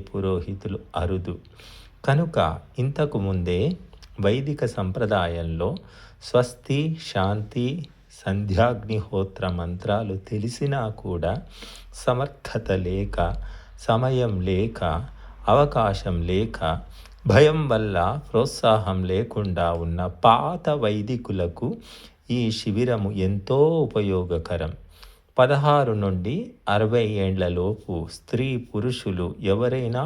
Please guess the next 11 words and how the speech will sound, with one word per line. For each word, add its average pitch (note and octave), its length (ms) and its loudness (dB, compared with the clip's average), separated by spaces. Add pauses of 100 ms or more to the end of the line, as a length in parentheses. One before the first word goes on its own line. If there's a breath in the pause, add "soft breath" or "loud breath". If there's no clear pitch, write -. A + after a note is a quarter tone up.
(100)
పాల్గొనవచ్చును. E2+ 1080 -4 (800 loud breath)
శిబిర C#3+ 520 -2 (140)
తిథులు: G2 560 0 (1120 soft breath)
పదహారు B2+ 680 4
మార్చి G#2+ 640 0 (340)
ఆదివారం G2+ 720 2
నుండి E2+ 380 -2 (880 soft breath)
ఇరవై B2 320 8
మూడు G#2 400 0
మార్చి G2 520 -2 (160)
ఆదివారం F#2+ 600 0